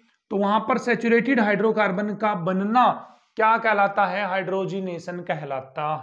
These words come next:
है। क्या कहलाएगा? हाइड्रोजिनेशन। क्लियर है? इसका एप्लीकेशन क्या है? इसका एप्लीकेशन है वेजिटेबल ऑयल्स को, वेजिटेबल ऑयल्स को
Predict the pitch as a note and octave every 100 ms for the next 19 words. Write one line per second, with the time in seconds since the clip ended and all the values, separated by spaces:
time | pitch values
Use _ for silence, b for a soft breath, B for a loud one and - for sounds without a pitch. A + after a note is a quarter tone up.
0 | - F3 F#3+ B2 - _ _ _ - D#3+
1 | E3+ E3 D#3+ D#3 E3 D#3 C3+ D3+ D3+ C#3+
2 | D3+ C#3+ C3+ _ - _ _ _ _ _
3 | _ _ _ - G3 A3+ G3 F#3+ - _
4 | _ _ _ - G3+ - B3+ B3+ - A#3
5 | A#3+ B3+ B3+ A3+ A3+ G3 F3+ C#3 F3+ -
6 | A3+ A#3 A3 A#3 A#3+ G#3 A#3+ - - _
7 | _ D#3+ F3 F#3+ A#3 - A#3+ A#3 B3 A#3
8 | A3+ A#3 A3+ - G3 F#3 G#3+ C#4+ _ _
9 | _ _ _ _ _ _ _ _ E3 E3+
10 | E3 G#3 G#3 F3+ D#3 F3+ G3+ G#3 - _
11 | _ _ - E3+ F#3 G3+ G#3 G3+ - -
12 | E3